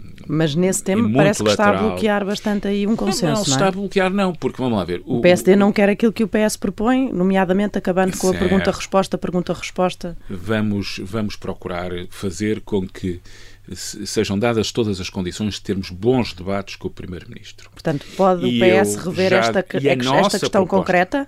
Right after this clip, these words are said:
Speaker 2: sim,
Speaker 1: sobre
Speaker 2: e
Speaker 1: os
Speaker 2: a nossa,
Speaker 1: quinzenais, sobre o Primeiro-Ministro, os debates
Speaker 2: é
Speaker 1: com o
Speaker 2: que as, a
Speaker 1: Primeiro-Ministro?
Speaker 2: nossa proposta são debates quinzenais. Eu, eu, eu sei
Speaker 1: Com o
Speaker 2: que
Speaker 1: Primeiro-Ministro são debates mensais.
Speaker 2: são debates quinzenais com o Governo, que é me-, Primeiro-Ministro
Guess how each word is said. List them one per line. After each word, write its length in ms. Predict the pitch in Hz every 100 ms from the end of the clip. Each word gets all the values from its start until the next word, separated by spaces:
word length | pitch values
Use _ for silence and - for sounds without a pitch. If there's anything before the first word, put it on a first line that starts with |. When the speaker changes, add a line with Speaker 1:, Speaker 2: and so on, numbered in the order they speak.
| -
Speaker 2:
sim, 140 | - -
Speaker 1:
sobre 180 | 165 190
Speaker 2:
e 60 |
Speaker 1:
os 80 | 190
Speaker 2:
a 20 |
nossa, 140 | 175 139
Speaker 1:
quinzenais, 340 | 165 240 - -
sobre 260 | 190 170
o 100 | 170
Primeiro-Ministro, 600 | - 170 165 160 165 -
os 60 | 147
debates 200 | 156 147
Speaker 2:
é 40 |
Speaker 1:
com 60 | -
o 20 |
Speaker 2:
que 60 | 143
as, 80 |
a 40 | 156
Speaker 1:
Primeiro-Ministro? 280 | 156 127 156
Speaker 2:
nossa 200 | - -
proposta 420 | 107 - 120 143
são 160 | -
debates 260 | 151 156 -
quinzenais. 720 | 170 165 180 147 143 - - - - - - - - -
Eu, 220 | 139 139
eu, 260 | 131 123 110
eu 180 | 107 101
sei 240 | - 104
Speaker 1:
Com 80 | 170
o 20 |
Speaker 2:
que 40 |
Speaker 1:
Primeiro-Ministro 500 | 160 185 196 220 214
são 100 | 214
debates 280 | 190 185 -
mensais. 560 | 170 156 - 135 - - - - 90
Speaker 2:
são 280 | - 98 92
debates 580 | - 90 82 - - -
quinzenais 600 | - 107 85 92 87 -
com 100 | 98
o 40 |
Governo, 520 | 87 98 135 131 127 - - - -
que 140 | 90
é 100 | 82 -
me-, 240 | 104 113
Primeiro-Ministro 920 | 107 117 113 110 110 131 175 - -